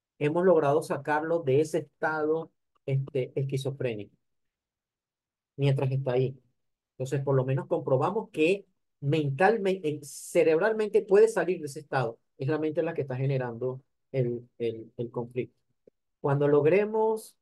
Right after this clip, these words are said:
sacar desde la mente el, el, el concepto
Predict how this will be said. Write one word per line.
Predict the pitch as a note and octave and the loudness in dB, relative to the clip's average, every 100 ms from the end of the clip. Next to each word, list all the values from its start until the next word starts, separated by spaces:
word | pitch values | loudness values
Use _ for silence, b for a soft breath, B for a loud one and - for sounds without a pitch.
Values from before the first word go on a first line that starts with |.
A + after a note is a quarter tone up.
| _ _ | _ _
sacar | - D3 C#3 D#3+ C#3 B2+ _ _ - | -8 -8 -2 -2 -2 -4 _ _ -2
desde | D3+ E3+ D#3 | 0 2 2
la | C#3 | 2
mente | D#3 D#3 C3+ C#3 E3+ - _ _ _ | 0 -2 -2 -2 -4 -8 _ _ _
el, | B2 B2+ C3 C#3 C#3 | -8 -4 -2 -4 -4
el, | B2 A#2+ A2+ - | -4 -6 -8 -8
el | B2 B2 | -8 -4
concepto | B2+ - D#3 C3+ B2+ A#2 | -6 -2 -2 -2 -4 -6